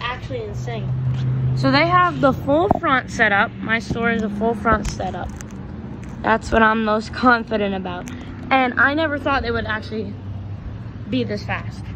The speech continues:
but literally have Bobby Strand set up. I don't think anyone's store has that, like I said. That's actually crazy. Um, yeah, and they have Art the Clown. Art the Clown looks really good.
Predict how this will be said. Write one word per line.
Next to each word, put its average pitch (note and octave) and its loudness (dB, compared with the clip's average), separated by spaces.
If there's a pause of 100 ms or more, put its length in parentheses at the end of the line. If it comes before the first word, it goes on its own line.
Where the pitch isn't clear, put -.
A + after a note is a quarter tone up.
but G3 6 (720)
literally C4 6 (260)
have A3+ 2
Bobby G#3+ 0
Strand A3 -2
set A#3 -2
up. A3+ 4
I G#3+ 0
don't B3 2
think C4 2
anyone's B3 2
store A3+ 0
has G#3 -2
that, G3 0
like G3 -4
I G3 -2
said. F#3+ -2 (840)
That's - -6
actually A#3 0
crazy. G3+ 0 (2750)
Um, G3+ 2 (1700)
yeah, B3+ 6
and C#4+ 4
they E4 4
have D#4 4
Art C#4 4
the A#3+ -6
Clown. A#3 4
Art C4+ 0
the - -12
Clown E4+ 4
looks A#3 0
really A3 2
good. G3+ 0